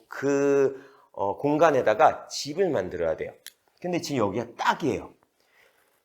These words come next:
얘는 몰았을 때 흙이 얻을 수 있는 게 중앙 쪽 세력밖에 없어요.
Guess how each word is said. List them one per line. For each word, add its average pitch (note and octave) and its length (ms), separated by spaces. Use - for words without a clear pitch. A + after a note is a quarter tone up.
얘는 A3 340
몰았을 G#3+ 540
때 A3 60
흙이 A#3 640
얻을 G#3 240
수 G#3 120
있는 F3+ 200
게 F#3+ 220
중앙 F#3 400
쪽 E3 120
세력밖에 E3 560
없어요. E2 440